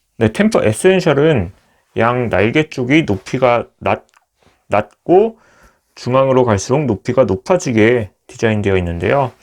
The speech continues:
템퍼 클라우드의 경우에는 그 푹신푹신한 정도가 엄청 푹신하고 이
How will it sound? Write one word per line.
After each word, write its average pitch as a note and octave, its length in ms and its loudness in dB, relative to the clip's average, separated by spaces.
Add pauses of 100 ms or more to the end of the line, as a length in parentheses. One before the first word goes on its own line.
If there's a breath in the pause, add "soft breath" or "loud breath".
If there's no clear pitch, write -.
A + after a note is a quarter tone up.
(260 soft breath)
템퍼 F#3+ 300 -2
클라우드의 G#3+ 600 0
경우에는 B2 680 0 (100)
그 G2 240 -4
푹신푹신한 E3+ 680 -4
정도가 A2 340 2
엄청 A2 420 -4 (840 soft breath)
푹신하고 F3+ 800 2 (480)
이 A2+ 580 0